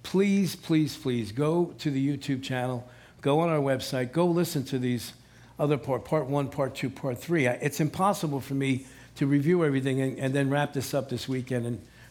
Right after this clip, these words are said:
this is gonna be the last, the final installment, the final segment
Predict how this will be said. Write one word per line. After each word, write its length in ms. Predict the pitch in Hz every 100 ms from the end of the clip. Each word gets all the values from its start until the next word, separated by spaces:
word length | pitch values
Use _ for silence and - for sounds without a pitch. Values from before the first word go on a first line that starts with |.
| -
this 200 | 139 151
is 80 |
gonna 140 | 139 139
be 120 | 135
the 80 | 131
last, 360 | 135 131 -
the 60 | 123
final 520 | - 143 143 139 127 - - -
installment, 720 | 127 110 - 143 139 135 135
the 80 | -
final 320 | 151 143 131
segment 520 | - 147 131 127 117